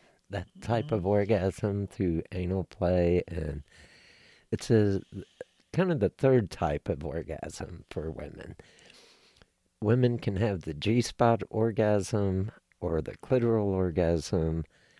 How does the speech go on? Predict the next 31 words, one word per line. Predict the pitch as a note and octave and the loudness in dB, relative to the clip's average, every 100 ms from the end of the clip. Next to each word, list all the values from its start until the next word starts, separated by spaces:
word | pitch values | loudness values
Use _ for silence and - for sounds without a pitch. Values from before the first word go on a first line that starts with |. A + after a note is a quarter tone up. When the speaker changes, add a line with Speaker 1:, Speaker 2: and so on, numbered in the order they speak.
| _ _ | _ _
Speaker 2:
Mm-hmm. | D3+ C3+ C3+ | -20 -20 -10
Speaker 1:
or | B2+ C3 D3 D3 C#3+ | -4 0 2 0 0
the | A#2+ | 2
uterine | A2 C3 A#2+ E2+ C#2 C#2 - - F2+ | 4 4 4 2 -2 -8 -14 -12 -4
orgasm. | D#2+ D2+ - - - - - _ _ D#3+ | -4 -6 -12 -12 -12 -14 -18 _ _ -12
Speaker 2:
Mm-hmm. | D3 | -4
Speaker 1:
And | G2 F#2 | -2 0
the | |
uterine | F#2 A#2+ C#3 G2 F#2+ F2 F2 | 0 2 4 4 2 0 -2
is | D#2+ D2 - - - | -4 -6 -12 -14 -16
kind | - F#3 | -6 -4
of | E3 | 0
a, | G2+ F2+ F2+ - - | 0 0 0 -4 -6
a | C3+ | -2
little | F3 F3 | -2 0
bit | D3+ A2 | -2 -2
of | F2+ | -2
a | F#2 | -6
combination | - F#2+ F2 D#2+ D#2+ - - - | -4 -2 -2 -2 -4 -6 -10 -10
of | C#2+ | -8
both. | - - - - - - - - _ _ _ _ - | -8 -8 -12 -18 -20 -20 -20 -20 _ _ _ _ -14
It's | G#2+ - - - | -12 -10 -10 -6
a | F2 E2 | -4 -4
very | D2+ C#3+ C#3+ B2+ A2 F#2 - - _ - - - _ - | -4 -2 2 2 0 -2 -12 -20 _ -20 -20 -20 _ -8
amazing, | F#2 E2+ G2+ F#2+ F2 E2+ D2+ D#2 - - | -4 0 2 0 -2 -6 -8 -10 -16 -8
I | G2+ | -4
mean, | F#2+ E2+ D#2 - _ | -4 -4 -8 -14 _
often | G2 G2+ G#2 F#2+ | -4 -2 -4 -4
women | E2+ F2 F2 E2+ | -2 -2 -2 -4
will | D#2 C2+ D2 - | -6 -8 -14 -14
squirt | - - G2 G#2+ C3 | -14 -6 -2 -2 -2